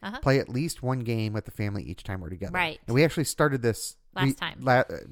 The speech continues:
Speaker 2: time before, I think.
Speaker 1: Oh, yeah,
Speaker 2: Um,
Speaker 1: true, true, true. Yep.
Speaker 2: So doing that. I wanna go at least one time, one span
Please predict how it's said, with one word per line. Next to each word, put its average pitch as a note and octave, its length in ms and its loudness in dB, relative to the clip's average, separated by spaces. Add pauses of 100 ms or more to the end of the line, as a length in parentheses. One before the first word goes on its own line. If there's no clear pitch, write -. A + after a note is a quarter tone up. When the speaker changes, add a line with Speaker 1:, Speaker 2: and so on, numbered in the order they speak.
(120)
Speaker 2:
time D3+ 160 -2
before, C#3 380 -4
I F#2+ 40 -4
think. - 480 -10 (440)
Speaker 1:
Oh, A#3 80 -4
yeah, A3 220 0
Speaker 2:
Um, G3+ 60 0
Speaker 1:
true, F3 120 -4
true, G3 200 -14
true. F3 220 -16 (140)
Yep. - 180 -10 (220)
Speaker 2:
So G#2 400 -2 (180)
doing A2 200 -4
that. G2 240 -4 (1800)
I C3+ 100 6
wanna D#3+ 200 4
go C#3 200 6
at C3 100 4
least B2+ 300 -2
one C3 240 0
time, A#2+ 560 0
one A#2 220 0
span G#2 600 -2